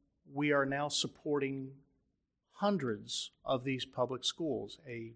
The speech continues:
church comes alongside a public school, and they have Awana at least several times during the week. The kids are going crazy about going to school. Now,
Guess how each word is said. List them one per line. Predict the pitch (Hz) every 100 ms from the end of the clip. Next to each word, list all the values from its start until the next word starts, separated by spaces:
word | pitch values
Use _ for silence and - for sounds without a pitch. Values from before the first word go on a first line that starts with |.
| -
church | - - 131 - -
comes | - 139 131
alongside | 135 139 139 123 - 147 156 151
a | 143
public | - 143 135 143
school, | - - 107 147 - _ _ _ _ _ -
and | 123
they | 131
have | 135 156 156
Awana | 147 135 139 160 202
at | 196 139
least | 143 160 -
several | 185 190
times | 175 170 151 147 131
during | 139 139 135
the | 120
week. | 110 127 - _ _ _ _ _ _ _ _ -
The | 147
kids | 143 - 190 202 214 - - - _ _ -
are | 139
going | 127 139 147 156 156 - _ _
crazy | - - 175 160 170 151 98 104 _ _ _ -
about | 120 110 123 127 - _ _ -
going | 123 131 131 135
to | - 135
school. | - 135 107 - _ _ _ _ _ _ _ -
Now, | 135 110